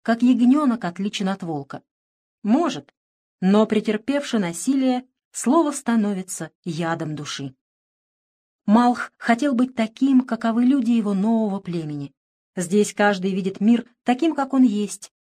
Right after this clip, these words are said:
и понимает его. Делая что-либо общее, никто не сомневается, не спрашивает «почему?», ибо всё доступно его разуму. И ненужного, чужого, непонятного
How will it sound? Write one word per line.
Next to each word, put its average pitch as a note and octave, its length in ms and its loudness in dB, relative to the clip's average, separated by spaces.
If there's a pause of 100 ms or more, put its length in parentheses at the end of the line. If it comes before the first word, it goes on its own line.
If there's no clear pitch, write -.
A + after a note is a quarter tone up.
и E4 100 4
понимает D3 580 -2
его. D3 220 -10 (640)
Делая F#3+ 400 4
что-либо F#3+ 360 -2
общее, F#3 640 -4 (220)
никто A#3 260 2
не D4 120 2
сомневается, G3+ 880 0 (240)
не A#3+ 100 6
спрашивает C4 580 -2
«почему?», G#3+ 640 0 (260)
ибо F#3 240 0
всё E4+ 280 0
доступно A3+ 720 -4
его E3 280 -4
разуму. D3 480 -6 (460)
И A3 140 4
ненужного, G#3 640 4
чужого, A3 540 0
непонятного G#3 880 0